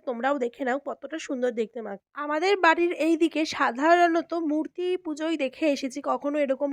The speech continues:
টাইপের দেখিনি। মানে আমার কাছে খুব অদ্ভুত লাগছিল, এটা আসলে কীরকম মূর্তি আমি কিছুই জানি না। এত সুন্দর, মানে দেখে কিন্তু ভেতর থেকে একটা ভক্তি আসছিল। এখান থেকে বেরিয়ে আমরা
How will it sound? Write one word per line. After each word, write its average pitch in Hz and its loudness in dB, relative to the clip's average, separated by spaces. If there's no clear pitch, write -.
টাইপের 277 -2
দেখিনি। 277 -2
মানে 247 -4
আমার 247 -2
কাছে 285 -4
খুব 311 0
অদ্ভুত 233 -2
লাগছিল, 262 0
এটা 277 -8
আসলে 320 0
কীরকম 294 0
মূর্তি 285 -4
আমি 277 -4
কিছুই 285 -4
জানি 262 -2
না। 262 -2
এত 247 -10
সুন্দর, 294 4
মানে 285 0
দেখে 233 -6
কিন্তু 302 -8
ভেতর 254 -2
থেকে 302 -6
একটা 285 -4
ভক্তি 269 -4
আসছিল। 240 -6
এখান 349 0
থেকে 359 4
বেরিয়ে 294 8
আমরা 294 8